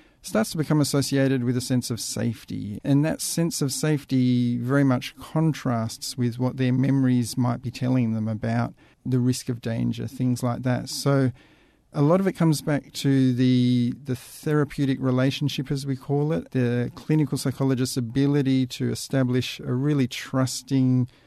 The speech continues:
strong sense of rapport with the person so that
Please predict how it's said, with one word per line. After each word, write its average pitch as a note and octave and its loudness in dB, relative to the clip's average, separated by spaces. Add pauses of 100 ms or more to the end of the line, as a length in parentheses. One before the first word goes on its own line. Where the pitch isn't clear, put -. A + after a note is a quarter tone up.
(120)
strong C3 2
sense B2+ -2
of A2 -4
rapport B2+ 0
with A#2+ -2
the A2 -10
person A2 -4
so A#2+ -2
that A#2+ -2